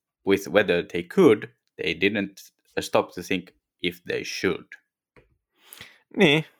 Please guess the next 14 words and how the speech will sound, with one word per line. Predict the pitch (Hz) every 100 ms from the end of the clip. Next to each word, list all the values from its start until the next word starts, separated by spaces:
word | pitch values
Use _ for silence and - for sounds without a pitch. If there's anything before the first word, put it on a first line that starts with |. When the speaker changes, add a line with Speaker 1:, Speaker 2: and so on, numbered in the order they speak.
| _ _ _ _ _ _ _ _ _ - - -
Speaker 1:
Eli | 92
Speaker 2:
Siis, | 90
Speaker 1:
on | 95
mieti-, | 107 110
Speaker 2:
ö, | 104
Speaker 1:
mietitty | 135 131 120 120
niin | 117 123 120
tuskaisesti | 131 - 117 104 98
sitä, | - 120 110 95
että | 90
miten | 98 - 110
tää | - -
voisi | 98 92
tapahtua, | 120 - 95 - -